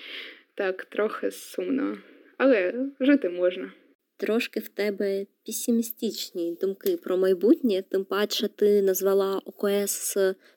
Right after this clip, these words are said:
Speaker 2: некоре-, неконкурентно спроможною. Можеш пояснити, чому саме ти вважаєш? Бо мені вона дуже подобається.
Speaker 1: Дякую вам дуже. Я теж дуже сильно люблю О К С, і думаю, це можна помітити, але насправді я просто розумію, що це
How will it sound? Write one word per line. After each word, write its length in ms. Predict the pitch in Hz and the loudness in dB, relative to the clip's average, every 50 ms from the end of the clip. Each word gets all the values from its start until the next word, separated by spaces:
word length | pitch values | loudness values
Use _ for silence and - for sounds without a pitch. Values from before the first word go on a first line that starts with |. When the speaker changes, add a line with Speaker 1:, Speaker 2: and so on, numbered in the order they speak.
| _ | _
Speaker 2:
некоре-, 400 | - 202 202 - 208 202 208 - - _ | -6 -4 0 2 2 2 2 0 -4 _
неконкурентно 760 | - 196 202 - - 202 202 - 202 196 196 202 - - 190 | -6 -6 -6 -4 -6 -6 -4 -2 0 0 0 0 -2 -4 -8
спроможною. 840 | - - - 202 196 196 196 220 277 294 294 262 220 202 185 175 - _ - - - _ _ | -8 -6 -4 -2 0 2 4 4 4 4 4 0 -2 -2 -2 -4 -6 _ -18 -20 -20 _ _
Можеш 340 | - 190 202 247 - 359 - | -8 -6 -4 -2 -2 -4 -4
пояснити, 840 | - - 302 294 262 262 - 233 226 214 208 208 - 202 202 202 196 | 0 4 4 6 6 4 2 0 0 0 0 0 -2 -2 0 0 0
чому 540 | 190 - - 214 202 202 202 202 196 190 185 | -2 -2 -4 -4 -2 -2 0 0 -2 -2 -4
саме 380 | - - - 190 190 190 175 165 | -6 -8 -6 -6 -2 -2 -2 -2
ти 220 | - - 180 175 | -4 -4 -6 -4
вважаєш? 600 | 165 165 170 175 170 175 175 226 285 302 254 - 180 | -2 -2 -2 -2 0 0 4 6 6 6 6 4 2
Бо 320 | 175 175 180 185 190 185 - - - - - - - - - _ _ _ | 0 0 2 2 2 0 -2 -10 -20 -20 -20 -20 -20 -20 -20 _ _ _
мені 440 | - 196 190 190 185 185 190 214 247 | 0 2 2 2 2 4 4 4 4
вона 760 | 233 226 196 185 180 180 185 190 196 196 196 196 196 190 185 175 - | 4 4 0 0 0 0 -2 -2 -2 -2 -2 -4 -4 -6 -6 -8 -6
дуже 220 | - 170 170 170 170 | -4 -2 -2 -2 -4
подобається. 760 | - 175 - - - - - - - - - - - 208 - _ _ _ - - _ - | -6 -6 -4 -4 -4 -4 -4 -6 -8 -10 -14 -16 -16 -16 -18 _ _ _ -20 -20 _ -6
Speaker 1:
Дякую 500 | 240 220 233 233 277 277 - 277 240 226 | 0 4 4 4 4 4 4 4 4 6
вам 220 | 220 214 208 208 208 | 4 2 0 2 4
дуже. 320 | 208 220 226 220 196 190 | 4 4 4 2 0 -2
Я 320 | 190 196 190 185 185 190 | -2 -2 -4 -4 -4 -4
теж 360 | 190 - - 202 202 208 214 202 | -6 -6 -4 -2 -2 -2 -2 -2
дуже 240 | 208 196 196 196 | -2 -2 0 -2
сильно 320 | 190 - - 202 202 196 190 | -2 -2 -4 -4 -2 -2 -2
люблю 320 | 196 196 208 202 202 202 | -2 -2 0 2 2 2
О 100 | 196 196 | 2 0
К 180 | 196 - - 196 | 0 -2 -2 0
С, 240 | 196 220 269 - 233 | 2 2 2 0 0
і 20 | |
думаю, 260 | 214 208 208 202 196 | -2 -2 -2 -4 -6
це 160 | 190 - 202 | -6 -6 -6
можна 300 | 202 208 208 214 214 190 | -4 -2 -2 -2 -2 -4
помітити, 600 | 190 190 196 196 214 254 311 - - 220 185 - - | -4 -6 -4 -4 -4 -4 -4 -4 -4 -4 -4 -4 -6
але 380 | - 196 190 196 196 202 214 220 | -6 -4 -2 0 2 2 2 0
насправді 480 | 220 214 220 - - 214 220 233 226 - | 0 -2 -4 -6 -4 -2 -2 -2 -2 -4
я 80 | 208 | -6
просто 320 | - - 208 214 214 - - | -4 -4 -4 -4 -4 -6 -8
розумію, 420 | 196 208 208 202 202 214 220 214 | -6 -6 -6 -4 -2 0 0 0
що 120 | 214 - - | -2 -4 -10
це 420 | - - - 208 208 202 190 | -12 -10 -6 -4 -2 -2 -4